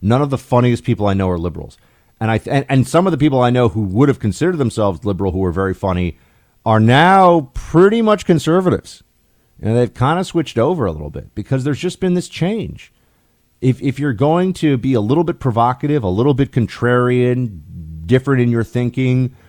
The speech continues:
willing to push some buttons, uh, y-, you're gonna be a conservative these days. 'Cause the libs, they all, they're all just repeating the same crap to each other all the time.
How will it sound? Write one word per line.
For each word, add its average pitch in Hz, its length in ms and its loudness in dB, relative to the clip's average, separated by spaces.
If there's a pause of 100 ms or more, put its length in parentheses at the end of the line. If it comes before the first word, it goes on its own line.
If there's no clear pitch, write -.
(160)
willing 127 280 4
to 127 100 -2
push - 320 -2
some 120 200 -2
buttons, 123 600 0 (440)
uh, 104 240 -2
y-, - 240 -12
you're 104 500 -4
gonna 147 160 0
be 156 140 2
a 156 40 -4
conservative 156 680 -6 (220)
these 80 200 -12
days. 67 320 -20 (800)
'Cause 117 140 -4
the 131 80 -4
libs, 202 280 -4
they 156 140 0
all, 190 160 0
they're 165 240 2
all 226 120 2
just 202 200 -8
repeating 170 320 0
the 147 60 -4
same 156 260 -4
crap 147 300 -2
to 113 120 -2
each 87 120 -8
other 82 200 -4
all 98 100 -4
the 98 60 -10
time. 95 380 -8